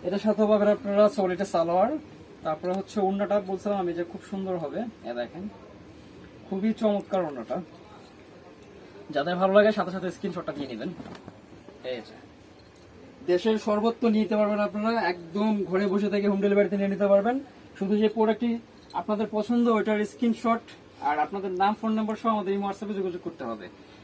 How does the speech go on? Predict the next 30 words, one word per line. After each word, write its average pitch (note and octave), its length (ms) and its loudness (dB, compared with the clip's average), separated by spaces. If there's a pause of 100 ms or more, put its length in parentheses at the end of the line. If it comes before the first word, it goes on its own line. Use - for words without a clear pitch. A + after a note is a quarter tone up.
এই F3+ 100 -2
হচ্ছে G#3+ 300 4 (160)
বাসন্তী G#3+ 480 4
কালার, G3 260 4
সামনে F#3 340 0
কিন্তু F#3+ 360 -6
ফাল্গুন E3+ 320 -2
আছে, F#3 180 -6
চাইলে F3+ 240 -2
একটা F3 180 -4
নিয়ে F3+ 120 -4
নিতে F3+ 220 -2
পারেন। F3+ 320 2 (360)
খুব G#3 100 -2
সুন্দর A3 360 0
কালারটা F#3 480 0 (120)
এবং E3 200 -4
এখন F#3+ 260 -4
বর্তমানে F#3+ 440 -2
এটা F#3 140 0
খুব F#3 260 -4
ডিমান্ড G3+ 360 0 (180)
একটা - 200 -8
কালার, E3+ 300 -2 (640)
ঠিক C#4 100 -8
আছে? C4 120 -4
খুবই G3+ 240 0
ডিমান্ডফুল G3 400 -2
একটা F#3 160 -4
কালার। A2 280 -6